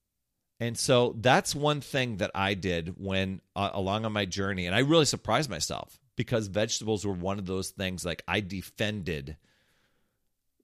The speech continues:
that limitation. I'd like, "No way, I, that's where I draw the line, is vegetables." And I did that for a long time until I decided, "You know what? I'm gonna test this out.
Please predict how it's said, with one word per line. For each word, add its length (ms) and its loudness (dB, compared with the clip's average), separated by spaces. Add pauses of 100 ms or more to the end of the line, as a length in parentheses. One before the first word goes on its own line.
that 240 0
limitation. 580 -2
I'd 140 -8
like, 180 -10
"No 360 2
way, 360 2
I, 140 -6
that's 300 -4
where 120 0
I 60 0
draw 300 0
the 100 0
line, 300 -2
is 100 -8
vegetables." 420 -4
And 80 -2
I 60 -2
did 160 -6
that 160 -4
for 60 -6
a 40 -4
long 200 -4
time 340 -6 (320)
until 300 0
I 40 2
decided, 540 0
"You 80 -6
know 100 -2
what? 140 -2
I'm 100 -6
gonna 140 -4
test 460 -6
this 180 -10
out. 340 -10